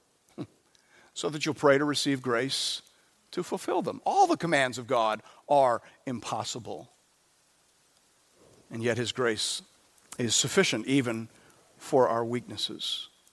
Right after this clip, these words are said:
So again, the job is to smell like Jesus, which means from time to time it's our responsibility as believers to give ourselves the smell test,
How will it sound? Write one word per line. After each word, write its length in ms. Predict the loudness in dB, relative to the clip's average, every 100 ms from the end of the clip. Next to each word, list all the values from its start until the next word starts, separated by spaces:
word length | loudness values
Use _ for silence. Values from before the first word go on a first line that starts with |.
| _
So 140 | -2 4
again, 180 | 4
the 80 | 4
job 520 | 4 2 4 0 -4 -14 -20 -20 -20 -20 -20 -20 _ _ _ _ _ _ _ -20 -20 -20 _ _
is 60 | -6
to 100 | 0
smell 300 | 4 6 8
like 200 | 6 4
Jesus, 580 | -2 -4 -4 -6 -8 -10 -20 _ -20 _ _ _ _ _ _ _ _ _ -12
which 140 | 2
means 260 | 4 4 -2 -12 -20 _ _ _ _
from 140 | -12 0
time 200 | 2 2
to 60 |
time 300 | 2 6 6
it's 140 | 4 0
our 100 | 0
responsibility 680 | 0 -2 -2 -2 -4 -2 -2
as 100 | -4
believers 380 | -4 -4 -4 -8
to 80 | -4
give 160 | 0
ourselves 440 | 0 0 0 -2 -4
the 100 | -4
smell 300 | 0 0 -2
test, 420 | -6 -8 -10